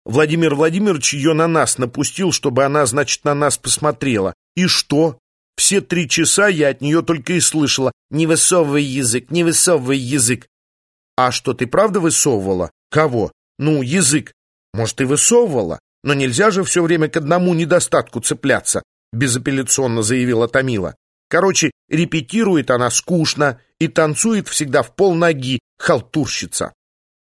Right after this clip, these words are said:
"Вообще я с тобой не согласна", нахмурилась Люка.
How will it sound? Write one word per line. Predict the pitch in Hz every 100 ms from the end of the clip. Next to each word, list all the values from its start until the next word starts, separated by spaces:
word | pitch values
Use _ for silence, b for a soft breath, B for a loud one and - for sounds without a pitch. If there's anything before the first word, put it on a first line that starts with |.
| _ _ -
"Вообще | 135 139 - - 220
я | 190 160
с | 151
тобой | 147 131 165 160
не | 160
согласна", | - 143 127 127 104 - 101
нахмурилась | 98 - 104 95 95 95 -
Люка. | 95 - 85 71